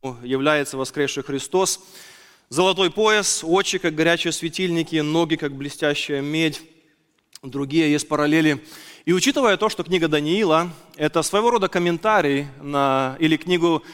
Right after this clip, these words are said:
а, книга Откровения — это своего рода комментарий на книгу Даниила, ам, очень логично увидеть эту параллель. Во-вторых, друзья, посмотрите, сама реакция Даниила на это видение очень сильно отличается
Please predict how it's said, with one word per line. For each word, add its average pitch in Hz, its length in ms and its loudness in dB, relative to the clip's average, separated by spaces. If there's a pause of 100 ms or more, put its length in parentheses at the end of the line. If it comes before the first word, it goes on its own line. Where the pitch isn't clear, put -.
а, 143 120 2
книга 185 240 0
Откровения — 180 560 0
это 151 120 0
своего 160 320 0
рода 156 220 0
комментарий 151 580 0
на 135 140 -4
книгу 143 260 -6
Даниила, 135 640 0 (840)
ам, 123 600 -4 (1040)
очень 165 540 0
логично 156 460 0
увидеть 139 280 0
эту 117 140 -12
параллель. 131 460 -4 (880)
Во-вторых, 233 380 0
друзья, 165 260 2
посмотрите, 180 360 -2
сама 214 280 0
реакция 214 400 0
Даниила 170 540 0
на 151 180 2
это 156 180 0
видение 151 520 -4
очень 165 380 -2
сильно 160 340 -4
отличается 135 680 -10